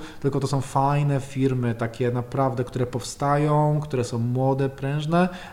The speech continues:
ale ciekawe, że ta historia jest bliższa, nie? Że wiele osób by w zasadzie mogło, że czują taką więź z tym, z tym founderem,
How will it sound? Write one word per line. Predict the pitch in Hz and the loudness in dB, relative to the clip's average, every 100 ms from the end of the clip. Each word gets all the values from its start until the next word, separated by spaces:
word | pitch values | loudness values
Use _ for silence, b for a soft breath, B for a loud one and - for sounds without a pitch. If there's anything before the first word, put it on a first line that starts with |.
| B | B
ale | 127 131 | 2 2
ciekawe, | 151 147 147 127 120 | 2 4 4 4 2
że | |
ta | 117 | 0
historia | 120 127 139 135 | -4 -4 0 2
jest | 127 127 | 2 2
bliższa, | 143 151 - 120 104 | 2 2 2 0 0
nie? | 117 143 165 B B 117 | 0 0 0 B B -6
Że | 110 120 120 127 B B | 0 2 2 2 B B
wiele | 113 151 151 | 0 4 6
osób | 147 - 147 - | 4 2 -2 -2
by | 131 139 | 4 4
w | 131 135 135 | 6 2 2
zasadzie | 131 - 123 127 131 135 B B - | 0 0 0 2 2 0 B B -12
mogło, | 131 139 151 139 120 | -2 2 4 6 4
że | 113 | 4
czują | 120 143 131 | 4 4 4
taką | 127 - 135 | 4 4 2
więź | 127 151 143 131 | 4 4 4 2
z | - | 2
tym, | - 120 120 123 | 8 8 8 4
z | - | 2
tym | 131 | 2
founderem, | 135 123 139 202 226 | 2 2 6 6 6